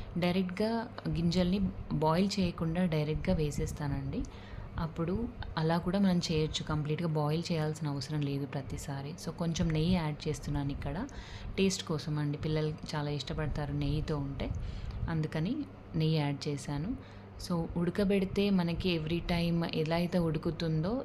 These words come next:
దీన్ని స్లోగా సిమ్ మీద మనం ఫ్రై చేసుకోవాలి. కింద మాడకుండా చూసుకోవాలి అంతే. మనం ఎ-, ఎక్కువసార్లు తిప్పుతూ ఉంటే మాడకుండా ఉంటుంది.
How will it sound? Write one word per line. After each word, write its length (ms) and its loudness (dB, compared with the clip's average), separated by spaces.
దీన్ని 240 2
స్లోగా 760 2
సిమ్ 300 0
మీద 220 0
మనం 360 4
ఫ్రై 400 0
చేసుకోవాలి. 680 -2
కింద 180 8
మాడకుండా 680 4
చూసుకోవాలి 640 -2
అంతే. 260 0
మనం 300 0
ఎ-, 120 -2
ఎక్కువసార్లు 600 2
తిప్పుతూ 460 -2
ఉంటే 240 2
మాడకుండా 640 2
ఉంటుంది. 540 -2